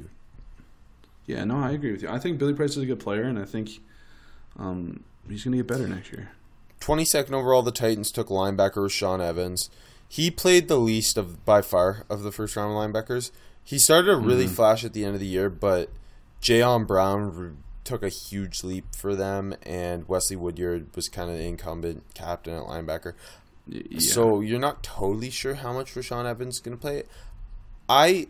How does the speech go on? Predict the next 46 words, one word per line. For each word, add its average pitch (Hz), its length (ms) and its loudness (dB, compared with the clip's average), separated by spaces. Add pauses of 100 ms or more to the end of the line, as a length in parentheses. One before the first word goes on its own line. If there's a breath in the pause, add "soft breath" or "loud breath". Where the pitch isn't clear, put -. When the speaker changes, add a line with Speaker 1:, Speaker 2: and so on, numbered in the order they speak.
Speaker 1:
expect - 720 0
by 92 140 2
midseason, 92 800 -4 (400)
Jayon 92 340 0
Brown 87 240 0
and 87 80 -6
Evans 85 360 -6
are 87 80 -4
running 87 260 -6
the 87 60 -6
show. 90 420 -4 (840)
Speaker 2:
Mm-hmm. 95 360 -2
Speaker 1:
Or 90 80 2
at 78 120 2
least 87 180 -4
they 101 80 -2
should 92 360 -4
Speaker 2:
I 104 40 -2
Speaker 1:
be. 104 60 -2
Speaker 2:
think 104 120 -2
so, 82 120 -8
too. - 240 -10 (180)
Speaker 1:
Uh, 92 200 4
he 113 200 -2
only 165 180 2
made 156 220 0
Speaker 2:
Yeah. - 60 -12
Speaker 1:
two 110 200 -4
major 104 300 -2
plays 90 320 -4
as 85 140 -8
a 90 80 -6
rookie, 90 420 -6
zero 98 240 0
sacks, 92 320 -2
zero 90 180 -2
picks, - 300 -6
two 95 160 -12
T 90 160 -6
F 85 100 -6
Ls. 85 180 -2
I'm 117 120 -4
setting 214 260 -2
it - 60 -6
at - 140 -10
ten. 101 360 -4